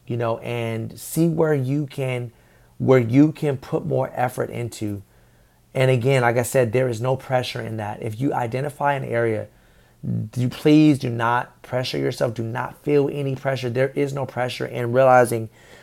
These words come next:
and, and realizing that, man, there's a certain area I need to shape up on. I need to put more effort into. When you realize it, hey, that just means that there's, there's an area that you, there's, that's an area for an opportunity for growth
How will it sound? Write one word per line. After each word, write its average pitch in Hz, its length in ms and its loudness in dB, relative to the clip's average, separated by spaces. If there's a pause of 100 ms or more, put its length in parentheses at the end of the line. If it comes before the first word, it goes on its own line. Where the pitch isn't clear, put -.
(240)
and, 123 420 0
and 120 200 -4
realizing 131 420 6
that, 117 120 -6
man, 120 180 -2
there's 135 240 0
a 127 60 -4
certain 123 260 -8
area 120 240 0
I 110 40 -4
need 117 140 -6
to 110 60 -8
shape 120 300 -4
up 117 160 -4
on. 120 180 -4
I 110 80 -6
need 113 200 -8
to 110 180 -4 (340)
put 151 120 2
more 120 200 0
effort 127 320 -2
into. 143 460 0 (400)
When 139 160 0
you 143 80 4
realize 190 420 2
it, 196 200 -4 (440)
hey, 139 420 2 (280)
that 135 160 4
just 131 220 -2
means 143 220 -4
that 131 140 -2
there's, 131 280 4
there's 127 240 0
an 127 100 -4
area 135 320 2
that 127 280 -2
you, 143 60 -8
there's, 135 240 4
that's 131 320 2
an 135 100 -6
area 143 380 2
for 123 360 -2 (240)
an - 80 -8
opportunity 147 640 0
for 127 200 -2
growth 110 600 0